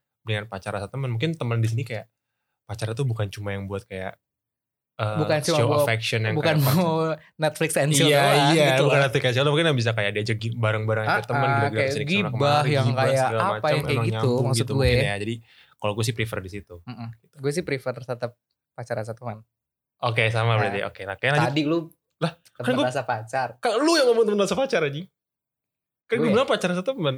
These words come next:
Speaker 2: Oh, iya,
Speaker 1: Kan gue
Speaker 2: salah.
Speaker 1: bilang gue gak, gue, gue gak suka pacar rasa
Speaker 2: <laughs>
Speaker 1: teman. Gimana? Fokus dong. Oke, ini kali gue
Speaker 2: Duh,
Speaker 1: kali
Speaker 2: gue
Speaker 1: ya.
Speaker 2: deg-degan nih diliatin. Ya,
Speaker 1: Iya,
Speaker 2: lu
Speaker 1: kali
Speaker 2: deh,
Speaker 1: gue
Speaker 2: gantian.
Speaker 1: gantian sekarang kali ya.
Speaker 2: Mm-mm.
Speaker 1: Ini ada pertanyaan nih.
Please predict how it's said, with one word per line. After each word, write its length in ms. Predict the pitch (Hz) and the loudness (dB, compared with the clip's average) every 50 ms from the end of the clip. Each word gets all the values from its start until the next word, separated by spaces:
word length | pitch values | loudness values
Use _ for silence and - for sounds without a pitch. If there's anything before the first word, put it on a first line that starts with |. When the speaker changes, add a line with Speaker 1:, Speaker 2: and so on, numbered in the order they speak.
| - | -6
Speaker 2:
Oh, 160 | 147 - 139 | -4 0 2
iya, 80 | 147 143 | 2 4
Speaker 1:
Kan 80 | - 208 | 4 4
gue 40 | |
Speaker 2:
salah. 120 | - - - | 4 4 4
Speaker 1:
bilang 120 | 190 220 | 4 4
gue 120 | 208 226 220 | 4 4 4
gak, 140 | 180 - 180 | 4 4 4
gue, 180 | 175 160 185 180 202 | 4 4 4 4 4
gue 120 | 185 185 | 4 2
gak 140 | 175 151 - | 2 0 0
suka 200 | 147 127 - 131 | -4 -4 -4 -2
pacar 240 | 117 117 110 113 117 | -2 0 0 0 2
rasa 120 | 107 104 151 156 | 2 4 4 4
Speaker 2:
<laughs> 40 | 151 | 2
Speaker 1:
teman. 160 | 143 233 233 220 - - - - - - - _ - - - - | 0 0 -2 -2 -4 -6 -8 -10 -10 -10 -8 _ -8 -8 -6 -4
Gimana? 460 | - 127 139 147 135 113 107 113 113 113 - | -2 0 2 2 2 2 2 0 -4 -4 -4
Fokus 300 | - - - - - 202 | -2 -2 0 0 0 0
dong. 260 | 170 143 127 113 107 101 107 - _ - - _ _ _ - - | 2 2 2 2 0 -2 -4 -10 _ -20 -20 _ _ _ -16 -10
Oke, 160 | - 120 135 | -2 0 0
ini 100 | 135 151 | 2 2
kali 160 | 143 143 147 | 2 2 2
gue 100 | 147 135 | 4 2
Speaker 2:
Duh, 80 | 135 131 | 2 4
Speaker 1:
kali 140 | 123 120 117 | 4 4 4
Speaker 2:
gue 80 | 113 | 4
Speaker 1:
ya. 60 | 110 - | 2 2
Speaker 2:
deg-degan 320 | 147 147 147 143 190 196 | 0 0 -2 0 0 0
nih 120 | 196 226 220 | 2 0 0
diliatin. 440 | 185 175 165 151 147 - - 202 202 | 2 2 0 0 -2 -2 -4 -6 -6
Ya, 80 | 202 180 185 190 | -2 0 0 2
Speaker 1:
Iya, 20 | |
Speaker 2:
lu 140 | 117 185 190 196 | 2 2 0 0
Speaker 1:
kali 100 | 185 180 120 120 | 0 2 2 2
Speaker 2:
deh, 80 | 120 | 4
Speaker 1:
gue 100 | 117 120 120 | 4 2 2
Speaker 2:
gantian. 60 | 113 110 110 | 4 2 2
Speaker 1:
gantian 160 | 113 113 113 | 2 2 2
sekarang 220 | 107 - 113 110 110 | 2 2 2 2 2
kali 160 | 107 104 98 | 2 0 0
ya. 100 | 95 98 | -2 -2
Speaker 2:
Mm-mm. 160 | - 170 180 185 - _ - - - - - _ _ | -4 -6 -8 -8 -10 _ -20 -20 -20 -20 -20 _ _
Speaker 1:
Ini 80 | - 143 | -2 0
ada 120 | 139 135 | 0 0
pertanyaan 380 | 120 127 110 120 113 113 123 127 | 0 0 0 2 2 2 2 2
nih. 120 | 131 123 | 0 -2